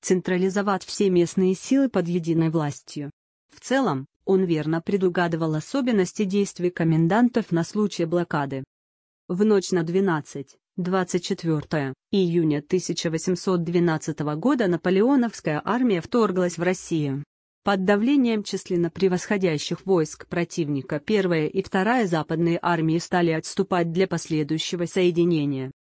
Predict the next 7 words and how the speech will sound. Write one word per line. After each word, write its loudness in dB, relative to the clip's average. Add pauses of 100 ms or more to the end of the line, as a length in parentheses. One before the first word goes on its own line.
(160)
Первую 2
западную -2
армию 0
возглавлял 2
Барклай 0
де -2
Толли, -2